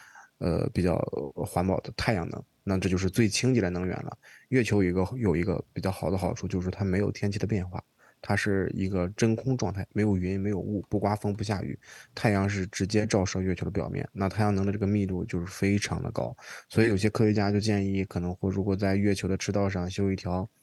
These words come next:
太阳能发电板，让将，让一些机器人在月球上进行这个，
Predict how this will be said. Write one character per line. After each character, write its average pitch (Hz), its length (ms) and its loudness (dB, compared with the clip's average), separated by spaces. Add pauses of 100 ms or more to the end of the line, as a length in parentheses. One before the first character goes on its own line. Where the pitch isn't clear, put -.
(520)
太 - 140 2
阳 107 100 4
能 101 160 2
发 110 200 2
电 110 160 4
板， 92 120 -4 (380)
让 92 320 0
将， 98 420 0
让 98 460 0
一 - 80 -8
些 98 240 0
机 110 160 -2
器 110 140 -2
人 87 160 -4
在 92 160 -2
月 98 120 -2
球 95 140 -6
上 92 160 -4
进 92 140 -6
行 90 200 -2
这 90 200 0
个， 82 280 0